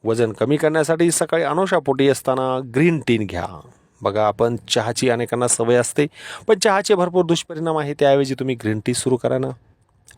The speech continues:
नंबर चौदा, एका थंड ग्लासाच्या पाण्यामध्ये दोन चमचे मध मिक्स करून पिल्यानं सुद्धा वजन कमी करण्यास मदत होते.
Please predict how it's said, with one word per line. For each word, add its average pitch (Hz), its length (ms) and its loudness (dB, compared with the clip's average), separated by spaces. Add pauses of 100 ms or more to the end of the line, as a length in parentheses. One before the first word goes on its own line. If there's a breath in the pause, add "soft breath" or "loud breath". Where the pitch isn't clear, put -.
नंबर 160 240 2
चौदा, 160 440 2
एका 143 260 -2 (120)
थंड 185 260 0
ग्लासाच्या 127 540 0
पाण्यामध्ये 123 640 2 (340 loud breath)
दोन 185 280 4
चमचे 170 380 2
मध 139 320 2
मिक्स 151 280 -2
करून 120 240 2
पिल्यानं 113 340 2
सुद्धा 104 400 -4
वजन 113 300 0
कमी 98 200 -2
करण्यास 95 640 -2
मदत 95 400 -4
होते. - 420 -14